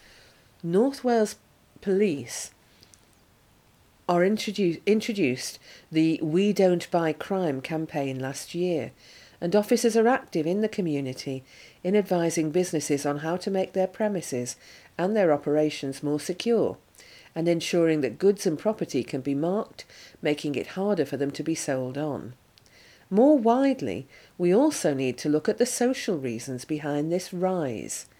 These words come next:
and how we can ensure that offenders are dissuaded from causing further crime. A Harden man who stole a mop and bucket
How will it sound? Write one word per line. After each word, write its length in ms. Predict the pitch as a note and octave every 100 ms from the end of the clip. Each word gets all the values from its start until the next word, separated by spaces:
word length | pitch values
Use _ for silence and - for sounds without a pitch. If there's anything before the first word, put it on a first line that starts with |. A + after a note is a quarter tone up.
| _ - - -
and 160 | - D#3
how 160 | F3+ F3
we 160 | E3+
can 160 | D#3+ D#3+
ensure 640 | C#3 C3+ - C4 A3+ A#2 A#2+ - - _
that 100 | -
offenders 800 | F#3 - A3+ A#3 G#3+ B2+ G2 - -
are 80 | C#3+
dissuaded 960 | C3 - - D3+ F3+ G3+ F#3+ A#2+ G2 - - - _
from 200 | - D3
causing 560 | - D3+ D3 C3+ B2+ -
further 580 | - - E3 D#3+ D#3+ D#3+ - _
crime. 560 | - - D3 G#2 E2+ - - _ _ _ _ _ _ _ _ _ _ - - - - - - - - - - - - - - - - - - - - _ -
A 80 |
Harden 500 | E3+ A3+ A#3 A#3+ B3
man 280 | A#3 F3 D3+
who 180 | D3 D#3
stole 340 | - F3 D#3
a 60 | D3+
mop 280 | D#3 F#3 F#3+
and 140 | A3+
bucket 440 | G3+ G3+ - A#2